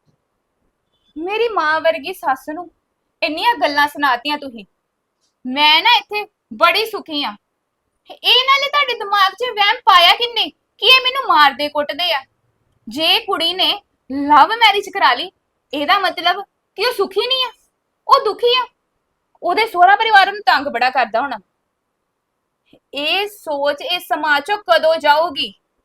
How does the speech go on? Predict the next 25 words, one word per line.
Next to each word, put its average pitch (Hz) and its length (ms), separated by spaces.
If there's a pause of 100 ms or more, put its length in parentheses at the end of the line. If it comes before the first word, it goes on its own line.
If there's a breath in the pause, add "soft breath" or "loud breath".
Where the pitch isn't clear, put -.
(460)
ਕਿ 359 120
ਲਵ 285 380
ਮੈਰਿਜ 349 420
ਕਰਾ 302 320
ਕੇ 427 260 (280)
ਕੁੜੀਆਂ 349 340
ਦੁਖੀ 359 380
ਹੁੰਦੀਆਂ 311 360
ਵਾ? 226 160 (800)
ਅਰੇਂਜ 262 340
ਮੈਰਿਜ 277 320
ਵਾਲੀਆਂ 302 260
ਦੁਖੀ 330 260
ਨਹੀਂ 440 100
ਹੁੰਦੀਆਂ? 440 300 (1080 soft breath)
ਅਰੇਂਜ 381 300
ਮੈਰਿਜ 392 300
ਵਾਲਿਆਂ 392 240
ਦੇ 403 100
ਤਲਾਕ 381 360
ਨਹੀਂ 466 160
ਹੁੰਦੇ, 392 200 (480)
ਉਹ 277 180
ਨਹੀਂ 523 120
ਮਰਦੀਆਂ? 453 480